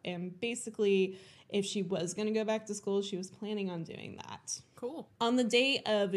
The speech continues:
Speaker 1: June twenty-first, twenty thirteen, Brooklyn and Paige had both scheduled to take their driver's test. Paige went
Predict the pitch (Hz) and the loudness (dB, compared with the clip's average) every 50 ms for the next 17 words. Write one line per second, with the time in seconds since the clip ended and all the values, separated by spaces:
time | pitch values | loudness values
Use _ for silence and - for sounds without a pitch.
0 | 196 208 170 - 185 190 202 233 240 269 277 - 294 294 311 311 311 - 170 170 | -2 -4 -6 -4 0 0 2 2 0 -2 -4 -4 -4 -2 -2 -4 -4 -6 -6 -6
1 | 190 190 - - - - _ - - - 175 175 185 196 196 196 190 - - - | -6 -6 -8 -10 -12 -14 _ -18 -10 -8 -6 -4 -4 -2 -4 -4 -6 -6 -12 -12
2 | 180 - 175 175 156 190 - - - - - - _ _ - 220 233 226 - 302 | -10 -8 -6 -6 -8 -8 -10 -16 -20 -20 -20 -20 _ _ 2 2 2 2 -2 -2
3 | 294 285 277 - 240 240 220 226 220 - - - 190 180 175 175 175 170 - - | -2 0 -2 -2 -2 -2 -2 -2 -4 -6 -6 -4 -2 -2 0 0 -2 -2 -4 -8
4 | - 202 190 175 175 - - - 214 214 214 214 214 - - - 208 202 190 190 | -6 -4 -4 -4 -6 -8 -4 -2 2 2 2 2 0 -8 -4 -2 -2 -2 -2 -2
5 | 180 180 175 180 180 175 - 185 170 170 - 175 170 170 - - - - - - | -4 -6 -6 -8 -10 -8 -8 -8 -8 -6 -8 -8 -6 -6 -6 -8 -8 -8 -8 -8
6 | - - - - - - - - - - - - _ - - - - - - - | -8 -8 -8 -8 -10 -8 -10 -12 -12 -12 -14 -18 _ -20 -20 -20 -20 -20 -20 -20
7 | - _ _ _ - - 196 208 208 226 226 214 - 202 220 220 - 220 220 | -20 _ _ _ -8 2 4 6 6 6 4 0 -2 0 0 0 0 -2 -8